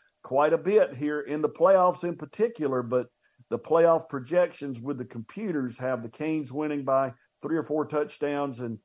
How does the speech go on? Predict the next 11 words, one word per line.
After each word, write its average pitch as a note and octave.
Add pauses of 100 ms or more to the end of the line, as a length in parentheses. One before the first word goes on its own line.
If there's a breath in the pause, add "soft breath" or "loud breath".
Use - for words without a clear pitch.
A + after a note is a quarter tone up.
(140)
Coffee D3+ (260)
beating C#3+
Cass D#3
tonight A#2+
by A2
three B2+
or B2
four B2
touchdowns. A#2+
But, A#2+
uh, A#2+